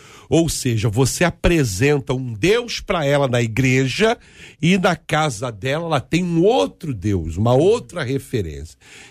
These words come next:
Então, é, hoje em dia, né, acho que muitas igrejas já estão fazendo isso,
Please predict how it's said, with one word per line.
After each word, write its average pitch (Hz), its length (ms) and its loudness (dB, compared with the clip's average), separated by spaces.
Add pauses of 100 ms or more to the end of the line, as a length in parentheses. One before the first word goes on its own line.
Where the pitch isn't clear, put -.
Então, 196 520 2 (480)
é, 117 220 -6
hoje 143 340 2
em 127 80 2
dia, 139 460 2
né, 127 380 2
acho 104 200 -2
que - 80 -10
muitas 107 420 2
igrejas 104 360 0
já 98 100 0
estão 104 320 -2
fazendo 92 600 2
isso, 170 400 0